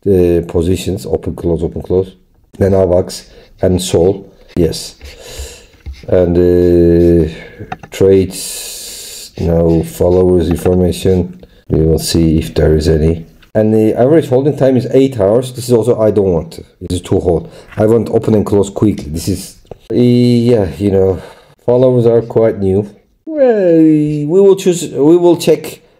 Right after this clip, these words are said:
another one. Consumer nine eight zero, I cannot say hundred percent conservative because, uh, their trade style is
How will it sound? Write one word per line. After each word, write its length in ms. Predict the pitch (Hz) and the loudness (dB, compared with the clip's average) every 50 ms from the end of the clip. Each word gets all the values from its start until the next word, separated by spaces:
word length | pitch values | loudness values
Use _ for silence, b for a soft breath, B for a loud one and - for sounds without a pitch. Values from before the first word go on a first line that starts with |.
| b b b | b b b
another 400 | - 139 147 156 156 143 135 120 | 0 2 4 4 2 2 2 2
one. 320 | 107 113 127 160 165 - B B B B B | 2 0 0 -2 -4 -10 B B B B B
Consumer 400 | - 156 160 165 214 208 202 196 | 0 0 0 2 2 2 2 2
nine 240 | 180 180 175 180 175 | 4 2 2 2 2
eight 160 | 175 165 165 | 2 0 0
zero, 340 | - 170 170 175 175 165 139 | 0 2 4 4 4 4 4
I 80 | 156 | 2
cannot 360 | 151 - 180 170 190 202 202 202 | 0 0 0 0 0 0 0 0
say 180 | - 156 139 | 0 -2 0
hundred 260 | 143 143 139 139 127 | 0 0 -2 -2 0
percent 340 | 127 139 127 127 131 123 117 | 0 0 0 0 0 -2 0
conservative 800 | - 120 117 110 - 120 110 101 92 87 - 120 123 - - - _ _ _ _ _ _ _ _ _ _ _ | 0 -2 -2 0 0 0 0 0 0 -2 -4 -6 -8 -10 -12 -20 _ _ _ _ _ _ _ _ _ _ _
because, 460 | - 113 - - 127 127 123 113 113 | -4 -2 0 2 2 4 2 2 4
uh, 320 | 120 120 - - 117 113 101 | 2 2 4 2 2 0 0
their 420 | 101 120 117 123 123 123 117 113 | 0 2 2 4 4 2 2 0
trade 360 | - - - 131 139 135 127 - | -2 0 2 2 2 2 -2 -6
style 480 | - - 120 117 117 117 117 110 110 | -4 -2 0 2 2 2 2 0 0
is 360 | 117 113 107 95 - - - | -2 -2 -2 -4 -8 -12 -18